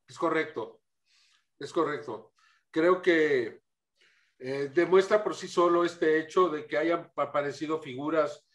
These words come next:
en momentos tan difíciles y figuras grandes y complejas. No hubo demasiadas, pero sí hubo suficientes como para poder demostrar que fueron figuras que no fueron realizadas por personas que estaban ahí,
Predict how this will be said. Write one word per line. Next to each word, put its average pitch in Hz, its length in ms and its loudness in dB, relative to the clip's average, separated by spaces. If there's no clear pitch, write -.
en 135 100 -8
momentos 165 460 -4
tan 147 160 -2
difíciles 160 800 -4
y 143 120 -14
figuras 151 460 2
grandes 170 440 0
y 156 60 -14
complejas. 156 800 -6
No 139 260 -2
hubo 180 200 4
demasiadas, 156 800 -4
pero 147 140 -2
sí 160 140 2
hubo 175 120 6
suficientes 160 920 -2
como 151 280 -4
para 147 400 -2
poder 156 300 0
demostrar 165 720 0
que 151 100 -8
fueron 160 260 -2
figuras 165 360 2
que 160 100 -4
no 156 100 -2
fueron 170 220 2
realizadas 165 500 0
por 147 180 0
personas 170 420 2
que - 80 -10
estaban 165 300 4
ahí, 156 460 -4